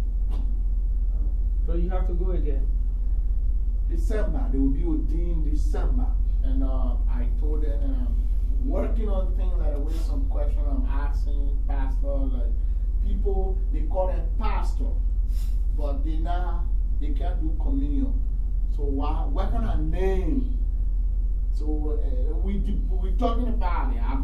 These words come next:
Speaker 2: put it before the, my people that supporting me. So I want to, it's gonna be a big challenge. And my,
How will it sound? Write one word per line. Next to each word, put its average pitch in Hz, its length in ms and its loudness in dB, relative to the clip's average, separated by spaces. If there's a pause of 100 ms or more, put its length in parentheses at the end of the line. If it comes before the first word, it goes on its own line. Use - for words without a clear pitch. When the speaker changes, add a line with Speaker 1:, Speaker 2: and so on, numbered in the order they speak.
Speaker 2:
put 208 200 2
it 403 120 0
before - 340 -2
the, - 180 0 (580)
my 135 360 -2
people - 200 0
that - 180 0
supporting - 680 0
me. - 120 0 (680)
So 135 100 -2
I 127 220 0
want 131 300 0
to, - 240 0 (440)
it's - 80 0
gonna - 180 0
be - 100 -2
a - 60 0
big - 400 0
challenge. - 720 0 (1200)
And 247 160 -2
my, 247 340 -2